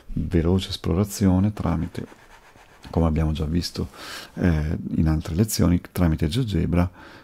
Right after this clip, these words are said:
potete esplorare il piano di Argand-Gauss e in questo caso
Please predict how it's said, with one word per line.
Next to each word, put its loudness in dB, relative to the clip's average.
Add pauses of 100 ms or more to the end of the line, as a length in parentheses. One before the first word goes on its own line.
potete 0
esplorare 2
il -4
piano 2
di 0
Argand-Gauss 4
e 4
in 2
questo -4
caso -2